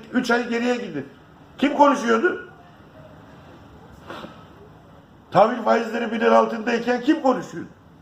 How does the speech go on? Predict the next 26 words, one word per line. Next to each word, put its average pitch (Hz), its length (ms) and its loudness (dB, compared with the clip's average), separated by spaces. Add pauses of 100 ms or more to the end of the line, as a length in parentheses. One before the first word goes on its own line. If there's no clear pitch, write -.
(420)
Ben - 260 0
konuşuyorum. 175 300 -8
Bak 196 120 0
şimdi 202 160 -4
herkes 208 280 -4
onları 208 340 0
konuşuyor. - 460 -4
Al 220 140 2
sana 196 200 -8
gene 208 300 0
bak, 127 220 -2
genel, 175 360 0 (120)
genel 160 280 0
olarak 131 500 -2 (1300)
sepetin 170 460 -4
içerisine 170 580 -2
dünyadaki 160 480 -2
ekonomik 160 480 2
konjektürü 151 580 -2
koyacaksın. 107 540 -2
Gıda 131 240 6
fiyatlarını 127 520 -2
koyacaksın, 120 560 -2
gıda 110 240 2
endekslerini 135 540 -4
koyacaksın. 135 640 -2